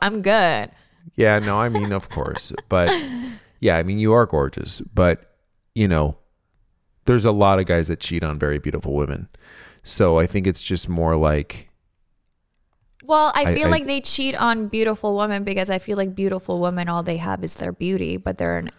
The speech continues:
Speaker 1: they're empty in their soul.
Speaker 2: Mm, some. I think there's a lot of guys that cheat on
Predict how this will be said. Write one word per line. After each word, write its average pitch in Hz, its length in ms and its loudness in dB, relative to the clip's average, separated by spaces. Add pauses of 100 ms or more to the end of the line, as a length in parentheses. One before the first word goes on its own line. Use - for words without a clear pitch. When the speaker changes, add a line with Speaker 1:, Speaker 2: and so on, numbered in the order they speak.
Speaker 1:
they're 180 240 -4
empty 190 520 -6 (100)
in 175 220 -8
their 175 180 -4
soul. 165 580 0 (300)
Speaker 2:
Mm, - 40 -14
some. 85 500 0 (160)
I 113 80 4
think 120 220 0
there's 98 160 2
a 95 60 2
lot 90 180 4
of 90 80 0
guys 85 260 0
that 85 120 -10
cheat 90 240 -6
on 82 360 -4